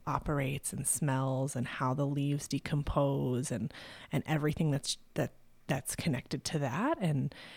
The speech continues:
and I think as a young child, I spent a lot of time playing in the woods and playing in the dirt and playing in the soil and discovering little pieces of life in places that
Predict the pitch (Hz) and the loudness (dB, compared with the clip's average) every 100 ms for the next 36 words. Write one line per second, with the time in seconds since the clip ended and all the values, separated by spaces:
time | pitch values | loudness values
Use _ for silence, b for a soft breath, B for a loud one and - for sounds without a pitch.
0 | B - 160 143 - 151 147 147 135 131 | B 2 4 4 4 4 6 6 6 4
1 | 143 147 170 156 139 139 139 - - 113 | 2 0 2 4 4 4 2 0 0 2
2 | 123 185 151 - 139 143 131 135 127 123 | 4 6 4 4 2 2 2 2 4 4
3 | 123 139 - - 127 120 123 - - 143 | 2 -2 -2 0 2 2 0 -2 -4 -2
4 | 120 131 127 131 131 - 131 131 131 131 | 0 0 0 0 0 0 0 2 2 2
5 | 143 180 320 123 - - 131 - - 135 | 6 8 8 6 0 -4 0 0 0 0
6 | 143 143 151 143 135 135 202 - 143 123 | 0 2 2 2 4 4 4 2 -4 -4
7 | - 127 123 127 120 - 131 143 208 208 | -2 0 0 0 0 0 2 4 6 4
8 | - - B B B B B B B B | 0 -6 B B B B B B B B
9 | B - - - - - - 139 - 147 | B -20 -20 -20 -12 -8 -4 -2 2 2
10 | 143 139 139 139 123 B B - 170 143 | 2 0 2 0 -2 B B 0 2 2
11 | 135 131 127 B B B B B B B | 2 0 -2 B B B B B B B
12 | - 165 - 156 143 131 120 190 262 185 | 0 0 0 2 2 2 2 2 4 2
13 | 165 - 143 120 - 127 135 - 127 127 | 2 2 0 0 0 2 0 -2 -2 -2
14 | - - | -2 -8